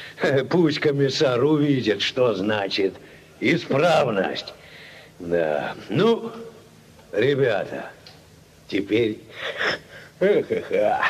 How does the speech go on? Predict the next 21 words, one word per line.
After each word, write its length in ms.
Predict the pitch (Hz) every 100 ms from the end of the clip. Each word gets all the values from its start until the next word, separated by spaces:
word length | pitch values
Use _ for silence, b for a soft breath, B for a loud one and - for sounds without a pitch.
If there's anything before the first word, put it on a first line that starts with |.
| B B
спать, 580 | - - 90 76 - - -
спать, 360 | - 85 73 65
спать. 840 | - 95 95 104 110 117 117 - - - - B B B B -
Ступайте 800 | - 127 120 139 139 135 139
по 220 | 131 135 127
хатам. 840 | 120 120 131 120 120 95 85 73 -
<laughs> 680 | 120 - - 101 98 90 87 - - - B B B B B
А 160 | 90 90
сегодняшний 960 | 90 95 95 87 87 87 85 80 76 -
случай 680 | - 120 156 - - - - B B B -
припомнил 720 | 101 104 110 101 92 85 80
мне 320 | 80 82 82 -
то 240 | 92 80
время, 520 | 76 117 127 92 65 - B B
когда 340 | - 82 90 95
я 200 | 101 98
провожал 560 | 95 101 104 101 98
царицу 580 | 92 113 107 98 92 92
по 160 | - 104
Переславской 800 | 113 110 110 113 90 82 - 87
дороге. 480 | 113 120 104 76